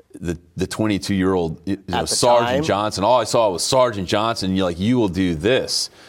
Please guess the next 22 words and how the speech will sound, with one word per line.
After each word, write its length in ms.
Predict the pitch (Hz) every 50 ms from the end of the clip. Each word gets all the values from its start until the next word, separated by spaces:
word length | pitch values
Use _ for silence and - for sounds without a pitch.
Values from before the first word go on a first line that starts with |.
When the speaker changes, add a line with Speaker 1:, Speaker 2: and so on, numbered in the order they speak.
| - - - - -
Speaker 1:
And 680 | 98 95 95 101 110 113 110 107 107 104 101 101 101 101
Speaker 2:
Ah. 720 | 101 98 101 98 98 95 95 92 92 92 90 87 90 - _ _ _ -
Speaker 1:
it, 220 | 113 120 120 -
it 20 |
wasn't 380 | 110 117 147 175 170 170 147 127
until 540 | 117 107 - 131 117 113 107 104 98 - - - _ _
you, 260 | - 101 98 98 82 - - -
you 140 | 101 101 101
gain 420 | 82 98 95 98 104 107 104 101 95
that 320 | 87 82 80 - - _ _ _ _ _ _ _ _ _ _ _ _ _ _ _ _ -
experience 760 | 95 - - - - - 107 104 104 101 95 95 92 92 -
and 260 | 80 78 78 80 80 - -
age, 400 | - 92 90 90 92 90 85 80
and 260 | 82 80 80 64 - _ _ _ -
along 440 | 82 90 92 90 92 92 92 - -
with 260 | 69 87 92 90 -
that 220 | 90 82 80 - -
comes 240 | 95 92 87 78
a 20 | 87
little 240 | 85 85 80 76 73
wisdom, 480 | 78 87 104 113 101 87 87 80 76 73
that 280 | 82 85 85 - -